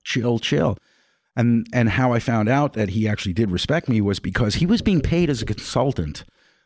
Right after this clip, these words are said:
for A B C television. A B C, c-, 'cause really, if you think about it, C-, Chris Albrecht at one point, for a decent stretch of time,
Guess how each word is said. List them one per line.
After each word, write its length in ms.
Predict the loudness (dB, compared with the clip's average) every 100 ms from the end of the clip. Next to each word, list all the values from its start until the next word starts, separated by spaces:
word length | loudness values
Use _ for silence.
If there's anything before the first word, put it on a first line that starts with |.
| _
for 260 | 0 2
A 140 | 4 2
B 100 | 2
C 160 | 0
television. 600 | 0 0 0 -2 -6 -8 -8 -2
A 140 | 0
B 120 | 0
C, 560 | 0 0 2 2 0 0
c-, 200 | -4 -2
'cause 160 | -4
really, 260 | 0 0 2
if 100 | 0
you 60 | 0
think 180 | 0
about 280 | 0 2 2
it, 120 | 0 -4
C-, 220 | -12 -12 -8
Chris 300 | -2 0 0
Albrecht 440 | 0 0 2 0 0
at 120 | 0
one 240 | 2 0
point, 500 | 2 0 2 -2 -6 -18
for 320 | -4 0 0
a 80 | -2
decent 400 | -2 0 2 0
stretch 320 | 0 -4 -4
of 80 | -4
time, 380 | -2 0 0